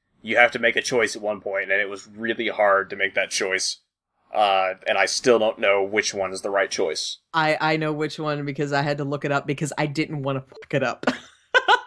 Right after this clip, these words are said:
Speaker 1: Well, yeah. I, I ended up going with one as a gut feeling, and I'm still not sure I'm gonna change my mind on it. And actually, after beating the game, uh, quote unquote, heavy quotes, 'cause there's still a lot I didn't do.
Speaker 2: Uh-huh.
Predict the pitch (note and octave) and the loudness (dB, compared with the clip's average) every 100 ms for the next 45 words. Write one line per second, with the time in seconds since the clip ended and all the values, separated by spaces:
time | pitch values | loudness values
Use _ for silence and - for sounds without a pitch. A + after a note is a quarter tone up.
0 | B4+ - B4 - - - - - - D2 | 2 0 4 6 8 4 -2 -20 -16 -12
1 | C2 - _ A2+ B2 C3 B2+ D3+ D3+ C#3+ | -12 -14 _ 4 4 6 8 10 10 6
2 | C3 A#2 B2 A#2+ A2 A2 A#2 G#2+ G#2 - | 2 0 0 0 -2 0 0 0 -4 -4
3 | A2+ G#2+ G#2 A2 G#2+ - G#2 A2 G#2+ - | -2 -2 0 0 2 -2 -2 -2 -4 -10
4 | _ _ _ - A#2 A2+ - B2 A2+ G#2 | _ _ _ -2 0 0 2 4 4 2
5 | - G#2+ G2 G2+ F#2+ - - G#2 G2 F#2+ | 2 2 2 -2 -6 -6 -4 -6 -8 -10
6 | F#2+ F#2 F#2 F#2 F#2+ - _ - G3+ A3+ | -8 -6 -6 -6 -6 -10 _ 4 8 10
7 | B3+ B3 G#3 F3+ F#3 F3+ D3 D3+ D3 B2+ | 8 6 6 8 8 6 2 2 2 0
8 | A#2 A#2+ C3+ C#3+ C3+ _ _ A2+ A2+ A2 | 2 4 4 0 -6 _ _ 2 2 2
9 | - - - - G2+ G2+ G2 - G2 G#2 | -2 -4 -6 -14 -8 -8 -8 -8 -6 -6
10 | - - A2 A#2 - A2+ G#2+ - G#2+ G#2+ | -6 -2 0 0 -4 -4 -4 -8 -6 -4
11 | - A#2+ A#2 C3 D#3+ D#3+ E3 E3+ F#3 F#3+ | 2 4 6 8 10 12 10 8 6 8
12 | G3 F#3 D#3+ - _ D#3+ E3 - | 10 8 6 -2 _ -8 2 2